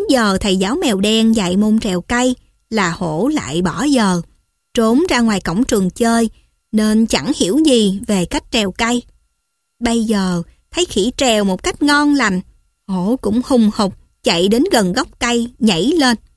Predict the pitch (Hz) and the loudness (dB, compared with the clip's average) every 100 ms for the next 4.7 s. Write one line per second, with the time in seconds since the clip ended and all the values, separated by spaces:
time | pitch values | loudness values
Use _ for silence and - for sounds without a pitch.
0 | _ _ _ _ _ _ 247 226 214 214 | _ _ _ _ _ _ -4 -4 -2 -4
1 | 214 196 175 220 240 247 403 - 220 - | -4 -4 -4 -2 0 -2 -2 0 0 0
2 | 214 190 - 269 277 - _ _ _ - | -2 -2 -2 -2 -2 -4 _ _ _ -8
3 | 202 180 233 - 254 262 220 202 165 214 | -6 -2 -4 0 0 2 2 0 2 0
4 | 220 190 175 208 - 143 208 | 2 0 -4 -6 -6 -2 -2